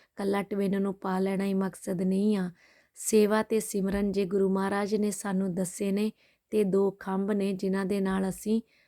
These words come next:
ਅਸਮਾਨਾਂ ਦੇ ਵਿੱਚ ਉੱਡ ਸਕਦੇ ਹਾਂ। ਦੋਨੇ ਹੀ ਸਾਡੀ ਝੋਲੀ ਦੇ ਵਿੱਚ ਮਹਾਰਾਜ ਪਾ ਦੇਣ ਤੇ ਸਾਡੇ ਤੋਂ ਸੇਵਾ ਵੀ ਲੈ ਲੈਣ ਤੇ ਸਿਮਰਨ ਵੀ ਕਰਵਾ ਲੈਣ। ਇਹੀ ਇਨਰ ਵਰਕ ਆ। ਗੁਰੂ ਮਹਾਰਾਜ ਨੇ ਤਾਂ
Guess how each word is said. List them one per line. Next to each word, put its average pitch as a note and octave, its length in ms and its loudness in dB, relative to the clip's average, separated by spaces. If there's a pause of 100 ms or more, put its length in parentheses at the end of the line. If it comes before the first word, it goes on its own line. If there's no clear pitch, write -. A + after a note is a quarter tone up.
(140)
ਅਸਮਾਨਾਂ G3 540 2
ਦੇ G#3 120 4
ਵਿੱਚ F#3+ 220 0
ਉੱਡ G3+ 340 0
ਸਕਦੇ F3+ 580 -2
ਹਾਂ। F3 140 -2 (500)
ਦੋਨੇ G3 320 4
ਹੀ A3 120 4
ਸਾਡੀ G3+ 400 -2
ਝੋਲੀ G3 300 2
ਦੇ G3 160 2
ਵਿੱਚ G3 280 -2
ਮਹਾਰਾਜ F#3+ 520 0 (100)
ਪਾ G3 240 0
ਦੇਣ G#3+ 300 2 (720)
ਤੇ G#3+ 60 -4
ਸਾਡੇ F#3+ 340 0
ਤੋਂ G3 140 -6
ਸੇਵਾ G3 380 0
ਵੀ G#3+ 120 2
ਲੈ G3+ 180 2
ਲੈਣ G3+ 200 0
ਤੇ G#3 140 -6
ਸਿਮਰਨ F#3 480 -2
ਵੀ F3+ 120 -2
ਕਰਵਾ F3+ 400 -4
ਲੈਣ। F3 280 -4 (280)
ਇਹੀ A3+ 360 6
ਇਨਰ F#3+ 240 -2
ਵਰਕ F#3 360 -6
ਆ। F3+ 120 -8 (640)
ਗੁਰੂ G#3+ 260 6
ਮਹਾਰਾਜ G#3 440 2
ਨੇ G3+ 160 0
ਤਾਂ A3 300 -2